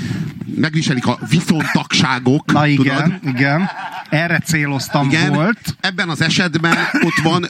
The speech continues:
Speaker 1: Gyurcsány plusz mellek. Tudod, ez, e-, ez, e, tudod, mert nem hiszem, hogy te tudsz más különbséget most őszintén. Hogyha te látsz egyéb különbséget,
Speaker 2: Nem,
Speaker 1: akkor
Speaker 2: és
Speaker 1: tedd
Speaker 2: igazad
Speaker 1: szóvá.
Speaker 2: van, és
Speaker 1: Nem
Speaker 2: mi-
Speaker 1: akarok igazságtalan lenni, Klára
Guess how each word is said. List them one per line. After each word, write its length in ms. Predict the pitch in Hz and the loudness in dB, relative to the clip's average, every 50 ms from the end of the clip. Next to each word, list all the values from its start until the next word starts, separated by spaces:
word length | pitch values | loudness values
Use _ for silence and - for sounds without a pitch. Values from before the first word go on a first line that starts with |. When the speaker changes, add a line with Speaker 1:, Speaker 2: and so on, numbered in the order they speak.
| - _ | -8 _
Speaker 1:
Gyurcsány 680 | - 139 156 170 175 147 - - - 165 170 180 170 - - | -6 -2 0 0 0 0 0 0 0 2 0 0 -2 -4 -4
plusz 260 | - 143 151 143 - - | -4 -2 -2 -2 0 0
mellek. 600 | 139 139 110 101 101 92 80 - - - - - - - - - _ _ _ _ _ - - - - - 151 139 - - | 0 0 0 0 -2 -4 -4 -4 -4 -4 -4 -6 -8 -18 -20 -20 _ _ _ _ _ -20 -18 -18 -10 -6 -6 -4 -2 -2
Tudod, 300 | 185 160 135 143 - 156 | -2 0 0 0 0 0
ez, 180 | 175 180 - | 0 0 0
e-, 600 | - 208 196 196 185 - - - - - - 165 180 | -2 0 -2 -2 -2 -6 -14 -20 -20 -10 -4 -4 -4
ez, 160 | 190 139 170 | -2 -2 -2
e, 260 | 190 190 196 202 196 - - | 0 2 2 2 0 0 0
tudod, 220 | 185 175 - - - - - - - - | -2 -2 -2 -4 -10 -18 -20 -10 -4 -2
mert 280 | 143 156 - - - | -2 -2 -2 -4 -2
nem 180 | - 196 240 226 | 0 0 2 2
hiszem, 240 | 190 165 151 175 151 | 2 2 2 0 0
hogy 80 | 143 | -2
te 120 | - 160 147 | -2 -2 -2
tudsz 280 | - - 160 151 - | -2 -2 -2 0 0
más 180 | 151 139 - - | 0 0 -2 -2
különbséget 520 | - 139 139 139 135 - 175 151 123 104 113 | 0 0 2 2 2 2 2 2 0 0 0
most 160 | 117 - - | 0 2 2
őszintén. 520 | 120 107 - 98 90 - - 71 65 - - - - - - - - - - - - - | 2 2 2 -2 -4 -2 -2 -4 -6 -6 -10 -18 -20 -20 -20 -20 -20 -20 -20 -20 -8 -2
Hogyha 240 | - 156 185 - 190 | 2 2 2 2 0
te 140 | - 208 196 | 0 0 0
látsz 240 | 190 180 190 - - | 0 -2 -2 -2 -2
egyéb 240 | 196 180 190 - | -2 0 -2 0
különbséget, 440 | - 196 185 185 180 - 175 165 185 | 0 0 0 0 0 0 0 0 0
Speaker 2:
Nem, 120 | 180 214 208 | 0 0 2
Speaker 1:
akkor 140 | 151 151 | 2 2
Speaker 2:
és 60 | 156 226 | 2 0
Speaker 1:
tedd 140 | 233 285 | 0 0
Speaker 2:
igazad 200 | 302 302 165 165 160 | 0 2 4 4 4
Speaker 1:
szóvá. 120 | 156 160 | 4 4
Speaker 2:
van, 100 | 170 170 | 4 4
és 100 | 165 151 | 4 4
Speaker 1:
Nem 100 | - 196 233 | 4 2 2
Speaker 2:
mi- 40 | 262 | 2
Speaker 1:
akarok 240 | - 208 208 196 - | 0 0 0 2 2
igazságtalan 760 | 196 - 175 147 - - 139 - - - 147 147 135 131 | 2 2 2 2 0 0 -2 -2 -2 -2 0 2 2 2
lenni, 200 | 127 127 127 131 | 4 4 4 4
Klára 360 | 127 - 143 139 127 117 110 | 2 2 0 0 0 0 0